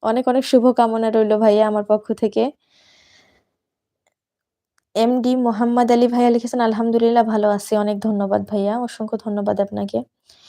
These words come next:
মালয়েশিয়া থেকে যুক্ত হয়েছেন মোহাম্মদ আলী ভাইয়া, অসংখ্য ধন্যবাদ ভাইয়া, এত দূর থেকে আমার সাথে যুক্ত হয়েছেন, এই জন্য অসংখ্য ধন্যবাদ আপনাকে। যুক্ত থাকা প্রতিটা মানুষের জন্য আমার পক্ষ থেকে অনেক অনেক শুভকামনা থাকবে।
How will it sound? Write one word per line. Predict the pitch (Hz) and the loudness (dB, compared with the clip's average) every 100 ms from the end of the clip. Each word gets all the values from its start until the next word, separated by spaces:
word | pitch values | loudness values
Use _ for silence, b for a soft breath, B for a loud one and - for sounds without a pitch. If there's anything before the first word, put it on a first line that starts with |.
| b b | b b
মালয়েশিয়া | 220 226 233 262 247 | 2 2 2 0 0
থেকে | 269 262 | 2 2
যুক্ত | 233 - | 0 -2
হয়েছেন | 240 247 240 220 202 | 0 0 0 0 0
মোহাম্মদ | 214 220 220 220 | 0 0 0 0
আলী | 220 | 0
ভাইয়া, | 214 208 190 170 b b b b - | 0 0 -2 -6 b b b b -6
অসংখ্য | - 269 269 | -2 -4 -2
ধন্যবাদ | 262 262 254 240 208 | -4 -2 0 0 2
ভাইয়া, | 233 226 202 | 2 6 4
এত | 196 | 4
দূর | 226 226 | 2 0
থেকে | - 240 240 | 0 0 2
আমার | 226 | 0
সাথে | 233 233 226 | -2 -2 0
যুক্ত | 220 220 | 0 0
হয়েছেন, | 226 226 - 233 | -2 -2 -2 -2
এই | 220 | 0
জন্য | 214 214 214 | -2 -4 -4
অসংখ্য | 208 233 233 233 | -6 -10 -6 -4
ধন্যবাদ | 214 202 196 190 | -4 -4 -4 -4
আপনাকে। | 196 196 190 202 _ _ _ _ _ _ _ _ _ _ _ _ _ _ _ _ _ _ _ _ _ _ | -6 -8 -8 -12 _ _ _ _ _ _ _ _ _ _ _ _ _ _ _ _ _ _ _ _ _ _
যুক্ত | 220 233 - | -4 -2 -2
থাকা | 240 254 262 | -2 0 2
প্রতিটা | 254 240 254 | 2 2 2
মানুষের | 247 240 233 262 226 | 2 0 2 2 4
জন্য | 233 233 | 2 2
আমার | 233 240 | 0 0
পক্ষ | 233 233 | -2 0
থেকে | 240 233 | 0 0
অনেক | 226 226 | -2 0
অনেক | 226 226 | 0 -2
শুভকামনা | - 214 214 214 208 208 | -2 -2 0 0 0 -4
থাকবে। | 202 196 185 | -4 -4 -2